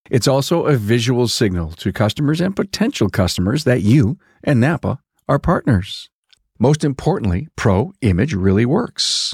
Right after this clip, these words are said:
This co-branding opportunity has helped Napa Auto Care Centers across the country increase their car counts and sales. In fact, those that have completed a Pro Image project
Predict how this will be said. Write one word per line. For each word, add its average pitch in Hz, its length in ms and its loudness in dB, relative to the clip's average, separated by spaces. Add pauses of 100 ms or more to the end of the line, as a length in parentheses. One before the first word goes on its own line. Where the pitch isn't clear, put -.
(140)
This 107 160 2
co-branding 117 500 2
opportunity 107 680 2
has 95 140 2
helped 104 220 0
Napa 104 320 2
Auto 113 300 2
Care 139 180 0
Centers 147 460 -2 (280)
across 127 440 0
the 117 120 -4
country 87 460 2
increase 95 300 2
their - 120 2
car 107 240 0
counts 143 320 0
and 143 140 0
sales. - 680 -2 (440)
In 107 160 4
fact, 82 500 -2
those 120 260 2
that 110 100 4
have 107 160 2
completed 113 520 0
a 87 140 -2
Pro 98 340 0
Image 90 320 0
project 160 600 -2